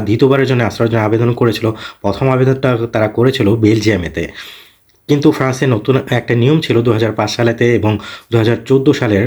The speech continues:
ওই নিয়মটা আবার পুনরায়, আহ, বলে দেওয়া হয়েছিল যে ফ্রান্সের কোনো স্কুল থেকে এরকম করে যাতে পুলিশে না উঠিয়ে নিয়ে আসে যাদেরকে পাঠিয়ে দেওয়ার উদ্দেশ্যেতে। এটা নিষেধাজ্ঞা জারি করা হয়েছিল। কিন্তু ফ্রান্সের নতুন স্বরাষ্ট্রমন্ত্রী আসার পরবর্তীতে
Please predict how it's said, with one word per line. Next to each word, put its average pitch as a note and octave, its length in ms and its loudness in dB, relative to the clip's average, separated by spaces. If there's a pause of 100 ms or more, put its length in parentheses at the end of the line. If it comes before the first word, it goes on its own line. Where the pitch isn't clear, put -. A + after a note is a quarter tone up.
ওই A2+ 100 0
নিয়মটা A2 300 2
আবার G#2+ 160 2
পুনরায়, A#2+ 420 0
আহ, - 600 -4
বলে B2 220 4
দেওয়া C3 180 2
হয়েছিল A2+ 300 2 (100)
যে A2 140 2 (100)
ফ্রান্সের A#2+ 460 -4
কোনো B2 200 0 (120)
স্কুল E3 400 2
থেকে D3+ 280 -2
এরকম A#2 280 2 (360)
করে B2 200 0
যাতে A2+ 200 0 (240)
পুলিশে C3 480 2 (440)
না A2 140 2 (120)
উঠিয়ে C3 260 0
নিয়ে A#2+ 200 2
আসে A#2+ 140 -2 (380)
যাদেরকে A2 340 0
পাঠিয়ে A2+ 360 -4
দেওয়ার A2 180 0 (100)
উদ্দেশ্যেতে। G#2 460 0 (120)
এটা A2+ 140 0 (120)
নিষেধাজ্ঞা A#2 500 0 (380)
জারি A2 200 0
করা G2 200 -2
হয়েছিল। F#2 600 -4 (540)
কিন্তু C3 220 2
ফ্রান্সের B2+ 440 0
নতুন A2 320 0 (500)
স্বরাষ্ট্রমন্ত্রী A#2+ 600 -2
আসার A2+ 240 -2
পরবর্তীতে B2 540 0